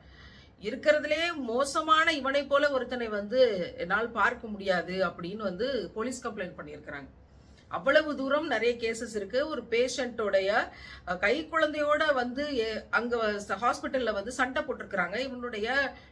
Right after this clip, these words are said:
டார்ச்சர் தாங்க முடியாம, ஏன்னா இங்க போன் நம்பர் கொடுத்து ரெக்கார்ட் பண்ணுவாங்க. அந்த போன் நம்பரை எடுத்து அந்த பெண்ணுக்கு அவ்வளவு தொந்தரவு கொடுத்திருக்கிறாங்க. இந்த மாதிரியான பல வழக்குகள் இருந்தும்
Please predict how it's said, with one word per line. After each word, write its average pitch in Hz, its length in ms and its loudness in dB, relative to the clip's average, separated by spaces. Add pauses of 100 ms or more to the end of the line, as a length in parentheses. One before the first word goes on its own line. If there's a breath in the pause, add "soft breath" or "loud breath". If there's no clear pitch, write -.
(100)
டார்ச்சர் 262 440 6
தாங்க 214 200 2
முடியாம, 175 400 -4
ஏன்னா 220 140 4 (120)
இங்க 240 160 -4
போன் 247 240 -4
நம்பர் 254 220 -4
கொடுத்து 247 280 -4
ரெக்கார்ட் 220 300 -2
பண்ணுவாங்க. 196 360 -4
அந்த 285 100 -8
போன் 285 280 -2
நம்பரை 269 240 0
எடுத்து 247 240 -2
அந்த 262 140 0
பெண்ணுக்கு 233 380 -4 (460 loud breath)
அவ்வளவு 262 340 4
தொந்தரவு 262 400 2
கொடுத்திருக்கிறாங்க. 196 480 -2
இந்த 226 120 -4
மாதிரியான 302 420 4
பல 285 260 8
வழக்குகள் 277 540 2
இருந்தும் 214 300 -4